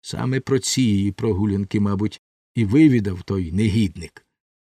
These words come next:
Але ви матимете зброю, крейслере, і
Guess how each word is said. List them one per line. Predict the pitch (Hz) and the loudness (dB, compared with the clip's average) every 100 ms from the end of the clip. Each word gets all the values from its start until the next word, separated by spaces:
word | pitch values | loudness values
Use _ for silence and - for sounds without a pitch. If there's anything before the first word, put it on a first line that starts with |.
| _ _ _ _ _ _ | _ _ _ _ _ _
Але | 110 104 107 107 | -4 0 0 -2
ви | 101 131 | 0 0
матимете | 131 110 123 120 110 120 120 | 2 0 -2 -4 -2 -4 -4
зброю, | 101 123 131 180 107 | -4 -2 0 2 0
крейслере, | 92 95 98 95 - 98 90 98 _ _ | -4 -6 -4 -4 -6 -10 -10 -14 _ _
і | - 127 170 165 | -4 -2 -2 -4